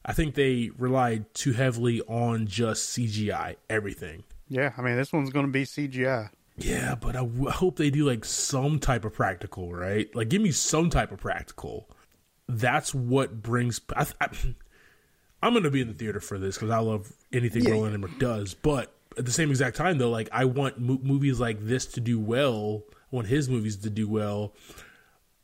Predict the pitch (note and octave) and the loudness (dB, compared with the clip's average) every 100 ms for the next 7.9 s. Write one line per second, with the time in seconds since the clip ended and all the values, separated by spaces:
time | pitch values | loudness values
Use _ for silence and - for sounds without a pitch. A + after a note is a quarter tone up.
0 | - A2 - A#2 G#2+ - C#3 C3 - A2 | -14 -10 -4 0 0 0 -2 -2 -2 -6
1 | G#2 A2+ A2 A#2 B2 A#2 G#2+ G#2 A2+ C3 | -2 2 2 2 0 0 -2 0 0 -2
2 | A#2+ G2+ G#2 G#2+ G2 A2+ A2+ G#2+ G#2+ A2 | -4 -4 -2 -2 0 0 0 -2 0 -2
3 | - G2+ F#2+ _ _ _ - B2 G#2+ F#2 | -2 -8 -8 _ _ _ -4 -2 -4 -6
4 | A2+ G#2+ G#2 F#2+ - _ - A#2 G#2 - | -4 -4 -4 -10 -14 _ -8 -6 -4 -2
5 | A2 - - G2+ G2+ - - G#2+ - - | -2 -4 -6 -6 -6 -6 -2 0 -2 -8
6 | - _ _ - - _ - _ _ _ | -10 _ _ -20 -20 _ -20 _ _ _
7 | A2 G#2+ C3 - C3+ A2 G2 F#2+ | -4 0 0 2 2 2 0 -2